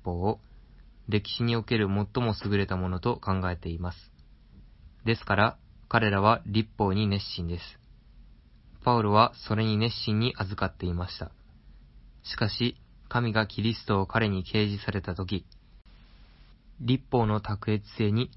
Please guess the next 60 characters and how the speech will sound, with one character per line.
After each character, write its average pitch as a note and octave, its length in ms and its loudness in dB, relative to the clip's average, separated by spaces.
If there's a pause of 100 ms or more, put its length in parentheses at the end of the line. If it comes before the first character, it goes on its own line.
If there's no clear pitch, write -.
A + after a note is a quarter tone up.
は - 160 -4
る A#2+ 120 2
か G#2+ 120 2
に G2+ 100 0
勝 G2 300 0
る G2+ 80 0
キ - 140 -6
リ A2 120 2
ス - 100 -14
ト G#2 60 -4
の F#2 120 0
卓 F#2+ 300 -2
越 G2+ 220 0
性、 G2+ 200 0 (400)
超 A#2 280 4
越 A2 120 -2 (100)
性、 G#2 240 2 (280)
無 G#2 120 2
上 A#2 200 2
の A2+ 100 2
尊 G#2+ 380 -4
さ、 - 180 -4 (720)
ず - 120 -2
ば A#2 140 6
抜 B2 100 0
け B2 100 0
た A#2+ 120 0
価 A2+ 160 -2
値 - 140 0
を B2+ 80 4
見 G2 140 0
ま F#2 120 -2
し - 100 -12
た。 - 140 -10 (1080)
キ - 140 0
リ B2+ 100 2
ス - 80 -16
ト B2+ 120 2
に B2 140 2
つ - 120 -4
い A#2 100 0
て G2+ 120 -2
の A#2 200 4 (180)
彼 A2+ 200 4
の G#2 120 2
認 G#2 240 2
識 - 240 -4
は、 A2 180 4 (420)
キ - 120 0
リ B2 120 4
ス - 100 -18
ト A#2+ 140 4
を A2 60 4
知 A2 220 0
る A#2 240 2
知 A#2+ 140 -6
識 - 200 -6
の G#2+ 140 2
卓 G#2+ 300 -2
越 G#2 120 0